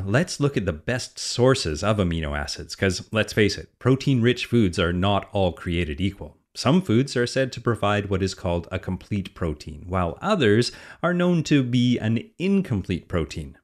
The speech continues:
Now, the difference between the two comes down to which amino acids are present in each food. When a food contains all the essential amino acids,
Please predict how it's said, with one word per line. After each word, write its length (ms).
Now, 140
the 80
difference 340
between 300
the 80
two 280
comes 340
down 300
to 180
which 400
amino 520
acids 540
are 140
present 640
in 180
each 240
food. 320
When 160
a 20
food 280
contains 680
all 460
the 160
essential 420
amino 340
acids, 560